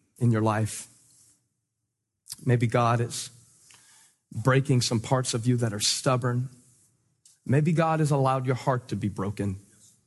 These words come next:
by something that you can't control in your life. Maybe you have a weakness in your life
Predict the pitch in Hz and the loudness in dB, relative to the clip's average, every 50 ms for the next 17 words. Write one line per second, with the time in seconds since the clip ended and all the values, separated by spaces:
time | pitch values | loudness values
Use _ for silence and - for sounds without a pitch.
0 | _ _ _ _ _ _ - _ _ _ _ 120 120 - - 135 120 - 120 107 | _ _ _ _ _ _ -20 _ _ _ _ 0 2 4 2 2 2 2 0 0
1 | 113 - 135 156 165 - - 165 147 143 - 139 123 - 151 131 117 110 117 - | 0 0 0 0 2 2 2 0 0 2 2 2 2 4 2 0 0 -2 -4 -2
2 | - 113 113 113 117 131 139 131 123 107 104 - - - - _ _ _ _ _ | 0 2 2 2 2 2 2 2 2 0 -2 -8 -16 -20 -20 _ _ _ _ _
3 | _ _ _ _ _ _ _ _ _ _ _ _ 143 156 175 214 214 202 151 147 | _ _ _ _ _ _ _ _ _ _ _ _ 2 4 4 4 4 4 2 2
4 | 135 135 160 185 185 - - 131 101 95 - - - - 135 135 127 131 139 147 | 4 4 4 4 2 2 0 0 0 0 -2 -4 -2 2 4 4 4 4 2 2
5 | 131 131 123 113 - - | 2 0 0 -2 -6 -12